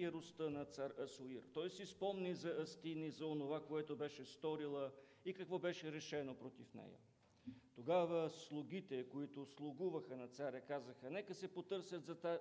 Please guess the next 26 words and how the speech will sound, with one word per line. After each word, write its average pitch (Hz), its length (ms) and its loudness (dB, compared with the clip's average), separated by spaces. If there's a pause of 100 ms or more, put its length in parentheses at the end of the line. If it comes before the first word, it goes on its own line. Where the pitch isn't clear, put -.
за 165 160 -4
царя 165 380 -2
красиви 170 580 -6
млади 151 360 0
девици. 151 460 -8 (640)
И 156 80 0
нека 180 240 2
царят 170 480 2
назначи 156 540 -2
чиновници 165 680 0
по 156 160 -10
всичките 196 560 -6
области 170 460 0
на 160 140 -4
царството 160 540 -6
си, 113 260 -10 (340)
които 170 260 0
да 165 140 -2
съберат 175 460 0
всички - 460 -8
красиви 180 480 -4
млади 160 320 0
девици 156 460 -2
в 151 80 -12
крепостта 147 520 -8
Суса, - 440 -10